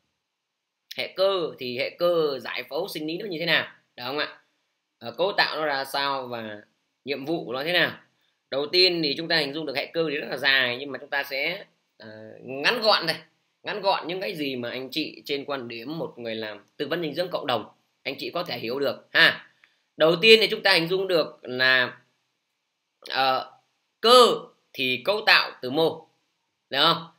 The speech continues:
Các mô, và cái mô này thì mô đặc biệt, cái mô chuyên dụng thôi, chúng ta đã biết được rồi là tế bào nó sẽ cấu tạo ra gì ạ?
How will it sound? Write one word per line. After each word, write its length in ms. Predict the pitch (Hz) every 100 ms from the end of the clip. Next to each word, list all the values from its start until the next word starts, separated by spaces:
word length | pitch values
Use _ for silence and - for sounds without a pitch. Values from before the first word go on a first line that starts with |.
| _
Các 180 | - -
mô, 420 | 202 196 - - -
và 100 | 139
cái 100 | 180
mô 200 | 202 202
này 100 | 160
thì 80 | 165
mô 180 | 190 165
đặc 120 | 156
biệt, 180 | 160 156 180
cái 60 |
mô 140 | 190 185
chuyên 200 | 202 190
dụng 120 | 190 175
thôi, 160 | 185 185
chúng 80 |
ta 100 | 180
đã 80 | 180
biết 120 | 208 233
được 100 | 139
rồi 140 | 139
là 140 | 135 - _ _ _ -
tế 160 | -
bào 360 | 180 147 120 - _ _ _ _ _ _ _ - -
nó 80 | 165
sẽ 120 | 175
cấu 200 | 180 208
tạo 260 | 202 - 156
ra 160 | 156
gì 160 | 135 117
ạ? 120 | 110